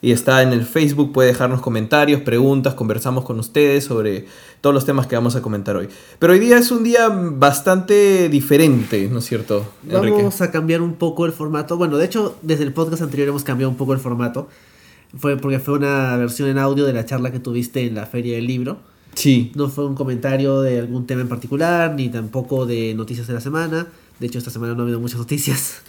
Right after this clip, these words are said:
Speaker 1: Sí.
Speaker 2: Creo que lo más relevante ha sido lo de la película de Obi-Wan, que está tan verde que ni vale la pena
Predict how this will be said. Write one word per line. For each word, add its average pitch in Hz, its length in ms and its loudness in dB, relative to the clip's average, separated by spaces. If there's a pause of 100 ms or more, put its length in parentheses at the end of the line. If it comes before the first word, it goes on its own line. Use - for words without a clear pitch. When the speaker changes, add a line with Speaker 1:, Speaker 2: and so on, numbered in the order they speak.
Speaker 1:
Sí. - 480 -2
Speaker 2:
Creo 151 180 0
que 151 100 -4
lo 143 120 0
más 139 300 -4 (280)
relevante 139 520 0
ha - 20 -2
sido 135 200 0
lo 131 80 0
de 123 80 2
la 113 100 -4
película 123 300 -4
de 123 80 -2
Obi-Wan, 120 480 -2
que 95 340 -10 (400)
está 151 180 -10
tan 165 240 0
verde 160 380 4
que 147 100 -6
ni 127 120 -6
vale 135 160 0
la 131 160 -2
pena 127 460 -8